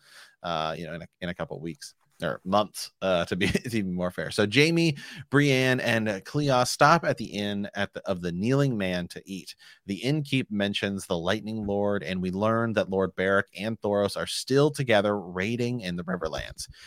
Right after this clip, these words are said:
The innkeep recommends they abandon their skiff and ride for King's Landing. Brienne buys the inn's horses for three gold and their skiff,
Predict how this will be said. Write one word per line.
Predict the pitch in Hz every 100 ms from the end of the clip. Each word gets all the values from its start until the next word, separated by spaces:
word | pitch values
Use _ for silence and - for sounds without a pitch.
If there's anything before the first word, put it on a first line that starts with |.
| 120 127
The |
innkeep | 160 175 175 151
recommends | 127 131 123 113 110 104
they | 101 95
abandon | 85 90 92 95 101 101
their | 92 85
skiff | - - 117 113
and | 104 104
ride | 104 110 135 139
for | 120
King's | 98 80 -
Landing. | 82 87 64 - _ - - -
Brienne | 120 131 151 139
buys | 123 120 104
the | 98
inn's | 92 90 90 - - -
horses | - 139 139 143 135 123
for | - 101
three | 101 98
gold | 92 101 101 101
and | 92 90
their | 90
skiff, | - - 131